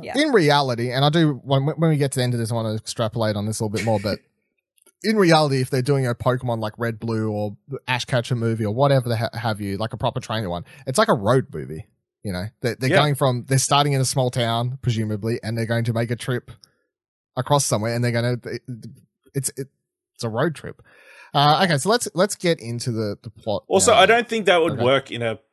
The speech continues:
Speaker 3: in a movie, like, the capturing things and that sort of thing. I don't know how that would play.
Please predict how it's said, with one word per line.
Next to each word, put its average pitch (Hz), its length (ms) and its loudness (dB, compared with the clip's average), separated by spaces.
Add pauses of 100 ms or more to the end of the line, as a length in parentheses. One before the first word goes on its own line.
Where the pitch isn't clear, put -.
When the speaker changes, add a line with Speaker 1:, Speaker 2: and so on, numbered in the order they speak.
(300)
Speaker 3:
in 120 120 -10
a 113 40 -6
movie, 101 500 -4 (920)
like, 110 240 -6 (240)
the 107 300 -4
capturing 104 560 -6 (240)
things 101 260 -8
and 95 100 -12
that 90 140 -8
sort 95 140 -10
of 104 80 -14
thing. 92 180 -14 (100)
I - 60 -10
don't 104 140 -4
know 101 100 -6
how 101 140 -4
that 92 100 -6
would 85 120 -10
play. 76 240 -10